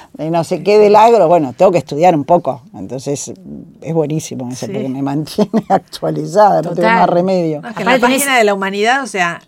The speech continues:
Speaker 2: eh, en, en un ratito cambió tanto todo
Speaker 1: Claro.
Speaker 2: que ya no podés exactamente, no podés ni entender de qué están hablando. Sí,
Speaker 1: Claro.
Speaker 2: no, no.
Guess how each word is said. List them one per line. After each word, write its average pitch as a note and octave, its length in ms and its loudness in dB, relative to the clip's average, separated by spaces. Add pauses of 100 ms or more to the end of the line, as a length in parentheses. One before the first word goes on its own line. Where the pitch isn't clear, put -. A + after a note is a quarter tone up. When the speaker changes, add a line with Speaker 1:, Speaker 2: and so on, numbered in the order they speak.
Speaker 2:
eh, F3 480 -14
en, F#3+ 80 -12
en G3 100 -10
un A#3+ 120 -12
ratito B3 720 -4
cambió F#3 380 -2
tanto C#4+ 440 -2
todo C4+ 240 -4
Speaker 1:
Claro. C#4+ 200 2
Speaker 2:
que F#3+ 80 2
ya A#3 140 -2
no A#3+ 140 -8
podés G#3+ 340 -2
exactamente, G#3 520 -8
no G3 80 -8
podés A3+ 160 -4
ni G#3+ 140 -2
entender G3 520 -4
de C4 120 -10
qué A3 60 -10
están G3 200 -12
hablando. F#3 560 -6
Sí, - 140 -8
Speaker 1:
Claro. C#4 240 0
Speaker 2:
no, C3+ 100 -6
no. - 100 -16